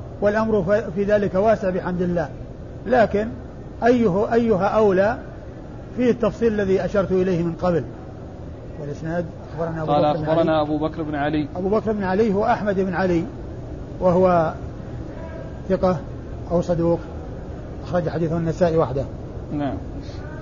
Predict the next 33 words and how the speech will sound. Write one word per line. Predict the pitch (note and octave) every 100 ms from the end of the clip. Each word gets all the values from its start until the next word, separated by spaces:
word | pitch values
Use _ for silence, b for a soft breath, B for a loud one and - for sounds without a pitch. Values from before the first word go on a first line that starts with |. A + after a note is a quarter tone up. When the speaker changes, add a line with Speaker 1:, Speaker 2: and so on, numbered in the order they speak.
| D3+
Speaker 1:
ما | D3+
أدري. | C#3 C3+ B2 B2 D#3
Speaker 2:
لحظة | C3+ C3
شوي. | - A2+ - - - - - - - - - - - - - - - - - - - - - - - - - - - - - - -
أحمد، | - D3+ C#3+
لحظة، | C#3+ D3+
لحظة. | B2+ A#2+ C3+ - - - -
أحمد | - C#3+ C#3+
بن | C#3+
Speaker 1:
أحمد | C#3 D3
Speaker 2:
علي | D#3 D3+
Speaker 1:
بن |
Speaker 2:
بن | D#3
Speaker 1:
علي. | D3
Speaker 2:
سعيد | D3 D3+
بن | C#3+ C3+
إبراهيم | C3+ C#3 D3
المروزي. | C#3+ D3+ D3+ C#3+ E3 - -
Speaker 1:
أيوة. | D#3 D#3+ F#3 - - -
Speaker 2:
أخر-، | - D3+ - -
ثقة | F3+ - D#3+ - -
حافظ | D3+ C#3 D3+
أخرج | D3+ D3+ D3
له | D3
النسائي | C#3+ C#3 D3+ C#3
وحده. | C3 B2 - - -
Speaker 1:
وهو | D#3+ D#3+
ثقة | F#3+ G3+ E3+ F3 F#3+
أخرج | F3 F3
حديثه | D#3+ G3 F#3
النسائي | F3+ E3+ F3+ D#3+
وحده. | B2+ C#3+
نعم. | D3+